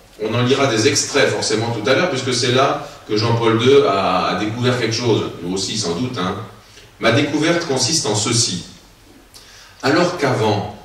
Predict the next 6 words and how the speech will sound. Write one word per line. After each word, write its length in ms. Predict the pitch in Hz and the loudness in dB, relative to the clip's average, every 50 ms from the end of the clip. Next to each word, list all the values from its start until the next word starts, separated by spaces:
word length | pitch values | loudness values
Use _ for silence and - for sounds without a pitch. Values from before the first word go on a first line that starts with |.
| - - - | -20 -12 -6
je 160 | 95 - 135 | 0 0 0
considérais 640 | 131 143 151 151 - - 147 135 139 135 135 127 123 | 2 2 0 0 0 0 2 2 2 4 4 2 0
surtout 680 | - - 151 156 - - - - 143 139 123 123 117 - - - - - - - - - - - | 0 0 0 -2 -2 -2 -4 -2 0 0 0 0 -2 -6 -8 -14 -20 -20 -20 -20 -20 -20 -12 -4
l'eschatologie 1160 | - 135 160 - - - - 151 - - 143 131 131 127 123 117 120 131 143 147 147 - - - - - - - - | 2 2 4 4 2 2 0 -2 2 4 4 4 4 4 2 0 0 -2 -4 -6 -8 -10 -14 -18 -20 -20 -20 -14 -4
de 80 | 98 | 0
l'homme 460 | 98 98 98 113 120 117 95 92 85 | 0 2 2 4 2 2 2 2 -2